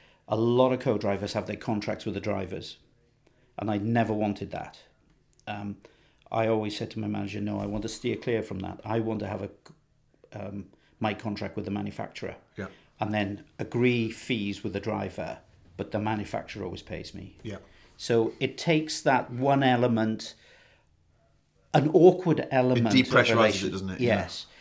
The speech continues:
Speaker 1: It takes that awkward element out of the equation, which then just allows us to get on and co-drive. So all my contracts were always done that way. And, you know, it worked well, manufacturers were happy, and it, of course, it meant that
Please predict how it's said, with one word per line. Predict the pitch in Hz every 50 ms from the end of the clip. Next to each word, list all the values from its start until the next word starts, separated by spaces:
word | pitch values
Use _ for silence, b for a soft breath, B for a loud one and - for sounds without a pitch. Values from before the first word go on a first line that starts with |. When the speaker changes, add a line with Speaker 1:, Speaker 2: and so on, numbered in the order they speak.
| b b b -
Speaker 1:
It | - -
takes | - 170 160 160 - -
that | 170 - -
awkward | 156 147 135 - - 127 110
element | 120 110 107 107 104 101 98
out | 104 107 104 - -
of | 101
the | 107
equation, | 101 101 - - 107 101 101 101 - 104 101 104
which | 107 120 120 - -
then | - 131 123 120 117
just | 120 123 123 127
allows | 117 120 120 120 123 123 120 120 117 104
us | 110 104 -
to | -
get | 98 104 104 101
on | 98 95 98 98 98
and | 98 101 104 101 -
co-drive. | - 95 92 90 90 - - 190 190 - B B B B B B B B B B B B _
So | - - 151 143 - - - - 147 143
all | - 180 156 156
my | 151 131
contracts | - - 147 127 117 117 120 113 - - 117
were | 110
always | 104 101 107 101 -
done | 117 110 110 107
that | 98 95 -
way. | 104 101 95 - 92 - - _ _ _ _ _ _ _ _ -
And, | 113 113 113 110 110 113 104 107 -
you | - 123 110
know, | 110 107 107 107 113
it | 113 110
worked | 110 113 110 107 - -
well, | 127 120 117 117 117
manufacturers | 113 104 104 107 107 104 - 107 - - - 113 101 -
were | 98 92
happy, | - - - - - 110 107 113
and | 113 113
it, | 117 - - - - -
of | - -
course, | - 127 120 - 113
it | 101 113
meant | 113 107 104 104 - -
that | - - - -